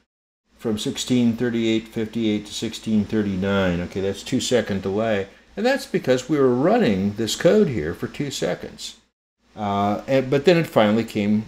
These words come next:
to a working app. Here's our working app. We can press the button again and do the counting and stuff. So that's not bad. So that means that we'll have two more seconds of whatever the native splash is, whether it's a white page like it is to begin with,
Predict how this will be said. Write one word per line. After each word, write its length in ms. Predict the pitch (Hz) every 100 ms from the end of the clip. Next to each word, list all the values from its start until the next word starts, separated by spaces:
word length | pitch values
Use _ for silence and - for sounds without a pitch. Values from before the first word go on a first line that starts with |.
| -
to 300 | - 98 98
a 60 | 101
working 440 | 98 98 98 104
app. 320 | 95 85 - -
Here's 300 | 82 85 90
our 100 | 87
working 440 | 92 90 101 95
app. 300 | 92 92 85
We 80 | 85
can 160 | -
press 280 | 78 92 85
the 100 | -
button 340 | 85 90 76 92
again 280 | 85 90
and 120 | 87 85
do 80 |
the 100 | 82
counting 440 | 80 101 98 87 78
and 120 | 73
stuff. 200 | - - _ _ _ _ _ _
So 160 | - -
that's 240 | 285 285
not 260 | 220 185 -
bad. 420 | 95 - - -
So 260 | - 135 143
that 420 | 160 190 190 151
means 340 | 165 160 156
that 100 | 151
we'll 160 | 127 123
have 380 | 123 117 107 -
two 240 | - 214
more 400 | 180 139 127 127
seconds 680 | 113 - 92 - 78 76 -
of 160 | 92
whatever 540 | 98 104 104 110 107 101
the 140 | 92
native 480 | 95 98 98 90 80
splash 640 | - - 87 80 78 -
is, 260 | 76 60 -
whether 180 | 80 78
it's 140 | 76
a 80 | 85
white 400 | 87 98 104 104
page 420 | 107 101 98 90
like 200 | 95 87
it 80 | 95
is 140 | 92 -
to 60 |
begin 360 | 87 120 151 143
with, 340 | 131 123 120